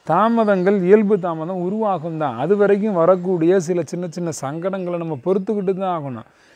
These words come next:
"எங்க ஊர்ல கரண்டே இல்ல" அப்படிங்கிறாங்க நிறைய பேர். "பவர் இல்ல, என்ன அரசாங்கம்?" அப்படிங்கிறாங்க புயல் வந்தோன்னே.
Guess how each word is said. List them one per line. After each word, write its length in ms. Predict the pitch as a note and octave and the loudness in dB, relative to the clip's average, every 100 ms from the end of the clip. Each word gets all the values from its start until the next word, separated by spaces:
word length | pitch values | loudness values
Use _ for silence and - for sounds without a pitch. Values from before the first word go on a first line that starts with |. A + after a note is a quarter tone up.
| _ | _
"எங்க 220 | - F#3 G#3+ | -10 0 2
ஊர்ல 240 | A#3 A#3 | 2 0
கரண்டே 560 | F3+ F#3+ A#3 A#3 A3+ G3+ | 2 2 4 6 6 6
இல்ல" 440 | F3+ F3+ F3 D3+ | 2 2 2 2
அப்படிங்கிறாங்க 520 | C#3+ D#3+ E3 D#3 D3+ F3 | 0 -2 0 0 0 -2
நிறைய 260 | D#3+ E3 | 2 0
பேர். 240 | D3 C#3 A2 | 0 -2 2
"பவர் 300 | D#3 G#3 F#3 | 4 6 4
இல்ல, 260 | E3 D#3+ | 2 4
என்ன 300 | C3+ E3+ A3+ | 2 0 2
அரசாங்கம்?" 720 | G#3 G3 D#3+ F3+ E3 E3 D#3 | 4 4 2 -2 0 -4 -4
அப்படிங்கிறாங்க 440 | C#3+ D3 C#3+ C3+ D3+ | -4 -2 0 -2 -4
புயல் 320 | D#3 D#3+ D#3+ | -4 -4 -2
வந்தோன்னே. 500 | D3 C3+ B2+ A#2 | -4 -4 -6 -8